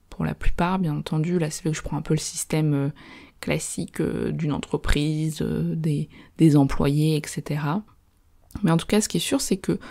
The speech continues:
le travail est aussi un vecteur de sociabilité, d'identité. C'est pas pareil en fonction, euh,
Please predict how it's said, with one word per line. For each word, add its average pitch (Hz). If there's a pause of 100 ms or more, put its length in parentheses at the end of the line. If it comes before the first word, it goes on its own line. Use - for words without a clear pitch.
(200)
le 202
travail 202
est 190
aussi 175
un 202
vecteur 185
de 170
sociabilité, 170
d'identité. 170
C'est -
pas 147
pareil 151
en 151
fonction, 151
euh, 156